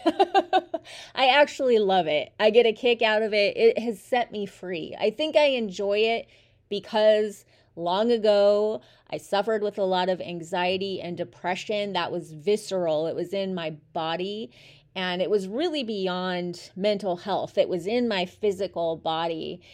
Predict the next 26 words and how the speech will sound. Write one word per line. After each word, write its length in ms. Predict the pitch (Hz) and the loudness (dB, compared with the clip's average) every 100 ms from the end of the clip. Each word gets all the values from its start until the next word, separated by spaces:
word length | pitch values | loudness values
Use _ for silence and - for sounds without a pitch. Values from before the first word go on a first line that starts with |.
| - _ | -20 _
And 540 | - 170 165 165 156 - _ | -10 -8 -6 -8 -12 -18 _
changing 840 | - - 220 226 262 240 202 175 160 | -14 -10 -4 -2 -2 -2 -4 -4 -4
that, 600 | 151 147 175 - - - _ _ _ _ - | -4 -4 -6 -8 -20 -20 _ _ _ _ 2
overcoming 840 | 226 214 208 196 - 233 240 208 | 4 4 2 -4 -4 -4 -2 -2
those 280 | 175 170 160 | -2 -2 -4
states, 720 | - - 180 180 - - - - | -14 -6 -2 -2 -4 -14 -20 -20
learning 540 | - 180 196 190 196 190 | -8 -2 -2 -2 -4 -8
how 460 | 175 165 165 160 | -10 -6 -4 -4
to 140 | 160 180 | -6 -8
use 520 | 175 180 175 175 - _ - | -4 -4 -4 -6 -18 _ -6
diet 580 | 170 165 170 165 165 - | -2 0 0 0 -2 -6
and 320 | 120 117 110 | -12 -12 -12
supplementation, 1500 | - - 202 190 180 170 165 190 170 170 - 165 156 156 - _ _ _ _ - | -16 -4 -4 -2 -6 -8 -10 -8 -6 -6 -8 -8 -8 -10 -14 _ _ _ _ -4
it 140 | 226 | 2
was 240 | 233 233 | 4 4
so 160 | - 254 | 4 4
life-changing 960 | 247 233 226 220 - 196 196 202 220 220 | 6 4 2 -2 -8 -6 -4 -4 -4 -6
for 180 | 226 | -6
me. 280 | 226 233 240 | -4 -2 -2
And 120 | 190 | -4
I'm 140 | 180 175 | -4 -4
in 160 | 175 | -6
such 540 | 175 - - 220 214 - | -8 -14 -2 -2 -2 -4
gratitude 720 | 180 170 180 190 - 220 208 | -4 -2 -2 -4 -6 -6 -4
because 360 | 185 175 214 185 | -6 -2 -2 -2
it's 280 | 180 - | -6 -10